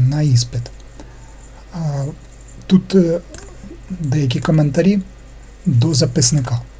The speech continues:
Значить, ну, по-перше, у вас має бути от файл з даними. Ви його зберігаєте на своєму,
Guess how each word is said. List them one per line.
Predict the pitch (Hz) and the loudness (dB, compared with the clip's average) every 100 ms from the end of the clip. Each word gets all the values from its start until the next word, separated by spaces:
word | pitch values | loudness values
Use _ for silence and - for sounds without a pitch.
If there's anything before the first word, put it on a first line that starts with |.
| - - - - - | -20 -20 -20 -20 -10
Значить, | 156 147 | -4 0
ну, | 165 180 | 2 2
по-перше, | 175 196 185 - 156 135 131 131 - | 2 4 4 4 0 0 0 -2 -2
у | - | -2
вас | 156 151 123 | 0 2 2
має | 151 143 139 | 2 0 2
бути | 123 131 120 | 4 4 0
от | 131 127 120 - - - - - - - - - | -2 -2 -4 -10 -18 -20 -20 -20 -20 -20 -20 -18
файл | - 151 131 123 120 - - - - - - - - - - | -4 0 4 4 2 -2 -14 -20 -20 -20 -20 -20 -20 -20 -6
з | 247 165 | -2 0
даними. | 156 143 131 175 220 - - - - - - - - - - 151 | 2 2 2 2 2 -2 -12 -20 -20 -20 -20 -20 -20 -20 -14 -4
Ви | 165 | 0
його | 160 135 139 151 131 120 - - - - - - - - - - - - - - 180 | 2 2 2 0 -2 -8 -14 -20 -20 -20 -20 -20 -20 -20 -20 -20 -20 -20 -20 -14 -6
зберігаєте | 139 127 156 151 147 123 160 | 0 2 4 4 2 2 0
на | 160 | 2
своєму, | - 165 147 139 131 120 | 0 0 0 2 4 4